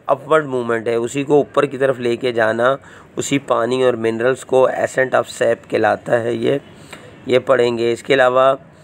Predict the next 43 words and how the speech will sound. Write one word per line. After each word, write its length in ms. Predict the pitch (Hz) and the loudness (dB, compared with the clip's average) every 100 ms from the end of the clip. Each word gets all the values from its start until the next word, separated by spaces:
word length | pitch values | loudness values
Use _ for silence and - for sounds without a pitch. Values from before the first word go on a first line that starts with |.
| - - - | -20 -20 -4
solute 440 | 143 123 127 139 139 | 2 2 2 -2 -2
into 280 | 139 143 139 | -4 -4 -2
soil 340 | 131 127 135 | 2 2 2
should 280 | 123 139 127 | -4 -8 -4
be 100 | 139 | -4
low 220 | 120 123 131 | 2 2 2
for 240 | 131 120 | 2 0
root 340 | 117 120 120 117 | 0 -4 -2 -4
absorption। 680 | 110 110 107 - 135 131 131 - - - - - - | -4 -4 -4 -4 0 0 -2 -12 -20 -20 -20 -20 -14
अच्छा, 280 | - - 113 | -12 0 0
उसके 500 | 117 - 143 143 139 139 - - - - | 0 0 2 4 4 0 -12 -20 -12 -4
मतलब 220 | 147 165 | 2 2
ये 80 | 165 | 2
तमाम 360 | 160 147 151 156 | 2 2 0 -2
चीज़ें 260 | 156 160 | -4 -4
जैसे 200 | 147 147 | -4 -4
मैंने 180 | 147 139 | -4 0
आपको 220 | 135 143 | -2 0
बता 300 | 123 120 123 131 | 0 4 4 2
दिया, 340 | 127 120 131 - - - - - | 2 2 2 -2 -18 -20 -20 -4
सबसे 440 | - 139 - 165 | -2 0 2 0
ज़्यादा 480 | 131 123 120 143 147 | 4 2 4 2 0
जो 240 | 143 143 | 0 2
इस 140 | 139 139 | 0 0
चैप्टर 340 | 131 - 131 | -2 0 -2
का 100 | 139 | 2
हिस्सा 300 | 139 107 - | 2 0 -4
है 120 | 123 127 | -2 0
वो 180 | 131 131 | -2 -4
प्लांट्स 380 | - 117 127 131 | 0 2 2 0
के 120 | - | 0
बारे 300 | 135 113 110 120 | 2 2 0 0
में 120 | 123 | -2
है 240 | 113 117 120 - - - - - | -4 -6 -8 -18 -20 -20 -10 -2
और 100 | 120 | -2
प्लांट्स 500 | - 127 131 143 - | 0 2 2 0 -6
ही 80 | 143 | -6
के 120 | 139 | 0
बारे 280 | 120 120 127 | 2 2 0
में 100 | 123 | -4
हम 200 | 120 120 | -6 -6
उसमें 280 | 117 123 123 | -8 -4 -2
पढ़ेंगे, 460 | 123 113 120 123 | 0 0 2 2